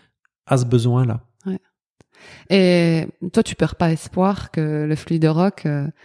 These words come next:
Speaker 2: ait, euh, une belle et longue vie, ne reste pas, euh, dans un tiroir ?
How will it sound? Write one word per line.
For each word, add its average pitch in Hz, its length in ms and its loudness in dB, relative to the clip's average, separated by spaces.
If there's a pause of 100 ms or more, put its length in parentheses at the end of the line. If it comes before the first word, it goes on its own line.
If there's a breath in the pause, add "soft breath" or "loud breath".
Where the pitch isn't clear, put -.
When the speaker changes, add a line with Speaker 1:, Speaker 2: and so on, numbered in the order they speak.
(380 soft breath)
Speaker 2:
ait, 170 240 2
euh, 143 280 0
une 151 140 0
belle 165 160 2
et 156 100 2
longue 156 240 2
vie, 196 220 4
ne 160 80 4
reste 156 240 -4
pas, 175 320 2
euh, 147 240 -2
dans 156 240 -2
un 147 80 -2
tiroir ? 175 540 -4